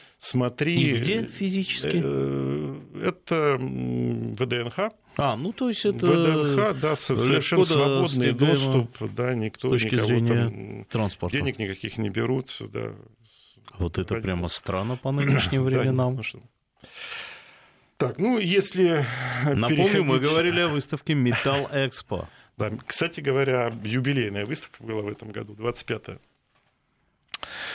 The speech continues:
Speaker 1: Так, э, если переходить к вопросам, связанным с тем, что происходит в отрасли, м, что, э, происходит с российским рынком,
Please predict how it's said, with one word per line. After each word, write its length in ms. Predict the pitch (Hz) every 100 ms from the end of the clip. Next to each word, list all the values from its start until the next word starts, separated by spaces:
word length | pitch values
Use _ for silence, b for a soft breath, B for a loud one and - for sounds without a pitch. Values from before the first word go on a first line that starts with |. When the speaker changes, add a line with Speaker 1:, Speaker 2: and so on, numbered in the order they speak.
| B -
Speaker 1:
Так, 440 | 175 127 110 - 117
э, 300 | 117 110 107
если 320 | 123 202 -
переходить 720 | 143 143 127 147 143 160 143
к 360 | - - 135 117
вопросам, 520 | 117 117 147 - 110
связанным 500 | - 120 110 104 95
с 120 | -
тем, 180 | - 117
что 160 | - 107
происходит 640 | 110 104 - 110 101 -
в 40 |
отрасли, 800 | 160 127 120 - 113 104 101 98 98
м, 760 | 101 104 104 101 104 104 104 101
что, 720 | - - - 110 107 107 -
э, 380 | 104 104 101 104 98
происходит 600 | 104 104 - 113 101 -
с 240 | - - 110 107 104 101 98 98 104
российским 520 | 107 - 110 - 113
рынком, 380 | 170 165 127